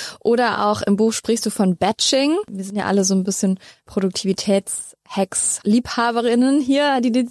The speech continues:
hier zuhören oder auch Selbstständige. Ähm, würde ich dich einmal bitten, das mal kurz zu erläutern.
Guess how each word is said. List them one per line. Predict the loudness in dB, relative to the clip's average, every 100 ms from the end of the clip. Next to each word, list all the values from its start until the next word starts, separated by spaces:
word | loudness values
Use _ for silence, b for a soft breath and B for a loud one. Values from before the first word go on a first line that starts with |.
| -4
hier | -4
zuhören | 0 2 4 2 2
oder | 0 0
auch |
Selbstständige. | 0 0 0 0 2 2 0 -2 B B B B
Ähm, | 2 2
würde | 2
ich | 0
dich | -2
einmal | 0 0
bitten, | -2 -4
das | -4 -4
mal |
kurz | -4 -6 -4
zu | -4
erläutern. | -2 -2 -2 -6